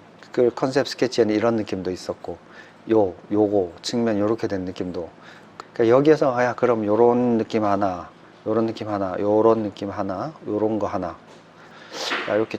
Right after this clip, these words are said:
잘라서 뒤쪽에 이렇게 크롭 느낌 쓰는 거 괜찮아. 혹은 뭐, 이쪽에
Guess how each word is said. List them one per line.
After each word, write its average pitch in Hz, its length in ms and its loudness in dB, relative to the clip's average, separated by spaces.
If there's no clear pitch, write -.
잘라서 123 500 4
뒤쪽에 104 560 0
이렇게 95 200 -6
크롭 143 320 0
느낌 110 240 -4
쓰는 107 260 -4
거 101 80 -6
괜찮아. 87 460 -8
혹은 123 240 0
뭐, 101 100 0
이쪽에 98 360 -2